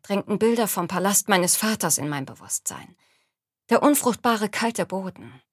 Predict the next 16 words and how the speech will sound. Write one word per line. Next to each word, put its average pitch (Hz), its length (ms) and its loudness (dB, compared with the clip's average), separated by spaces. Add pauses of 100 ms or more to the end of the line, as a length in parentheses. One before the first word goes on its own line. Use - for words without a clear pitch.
(260)
der 170 60 -8
schwarze 202 420 4
Schimmer 240 320 6
des 196 200 2
Obsidians, 202 760 -4 (760)
das 233 180 4
Geräusch 254 380 8
der - 140 2
auf - 80 -2
dem 240 160 4
Brett 240 280 4
hin 262 220 6
und 190 240 -2
her 233 180 4
geschobenen 202 540 2
Spielfiguren 160 800 -2